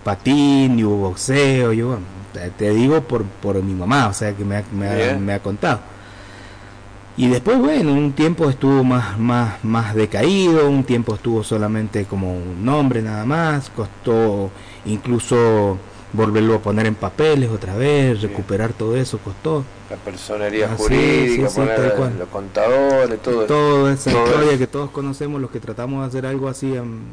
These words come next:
Speaker 1: sin fines de lucro, eh, ha costado, o sea.
Speaker 2: Y, y hoy por hoy, eh, todos los chicos, los padres, ¿se tienen que incorporar como socios o
Speaker 1: Como
Speaker 2: no?
Speaker 1: socios
Speaker 2: Sí.
Speaker 1: los chicos
Speaker 2: Bien.
Speaker 1: pagan una cuota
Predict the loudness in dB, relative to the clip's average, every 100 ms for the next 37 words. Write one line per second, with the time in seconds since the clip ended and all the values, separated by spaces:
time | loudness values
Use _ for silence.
0 | -14 -8 -8 -6 -4 -2 -2 -4 -4 -8
1 | -12 -16 -20 -20 -20 -20 -20 -18 -10 -8
2 | -8 -12 -12 -12 -12 -12 -10 -10 -12 -18
3 | -20 -20 -20 -20 -20 -20 -20 -10 -8 -6
4 | -6 -6 -6 -6 -4 -2 -2 -2 -2 -4
5 | -6 -4 -6 -8 -10 -14 -20 -20 -20 -20
6 | -10 -4 -2 -2 -6 -10 -8 -6 -4 -4
7 | -6 -6 -6 -4 -2 -4 -6 -12 -12 -8
8 | -6 -4 -6 -8 -8 -8 -6 -6 -4 -6
9 | -8 -8 -8 -6 -4 -4 -4 -4 -2 0
10 | 2 2 4 2 2 4 4 2 0 0
11 | 0 0 0 0 0 0 -6 -12 0 2
12 | 4 4 2 2 2 0 2 2 2 2
13 | 0 -2 -6